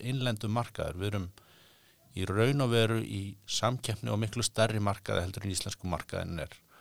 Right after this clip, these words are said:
Og þá verður þú að skapa þessari atvinnugrein sem er stærsta, nein, er ein stærsta inngrein í Íslandi, matvælaiðnaður, úrvinnslu og matvæla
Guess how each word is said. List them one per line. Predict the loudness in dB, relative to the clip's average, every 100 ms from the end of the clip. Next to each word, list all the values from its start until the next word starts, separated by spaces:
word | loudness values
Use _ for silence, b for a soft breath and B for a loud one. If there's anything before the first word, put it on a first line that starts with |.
| b b b _
Og | -2
þá | 2 4
verður | 4 0
þú | 0
að | 0
skapa | 4 6 6 2 0
þessari | 0 4 4 2 -2 -4 _ -2
atvinnugrein | 0 0 -2 -2 -4 -2
sem | 2 2
er | 0 -8 _ -12
stærsta, | 0 2 2 0 2 2 0 -12 _ _ -2
nein, | 0 2 -2 -6 -2
er | 2 2
ein | 2 2
stærsta | 4 6 6 4 0 0
inngrein | -2 0 0 2
í |
Íslandi, | 0 -2 -2 0
matvælaiðnaður, | 0 0 -4 -2 -2 -2 -2
úrvinnslu | -2 -2 -2 -2
og | -4
matvæla | -4 -2 -2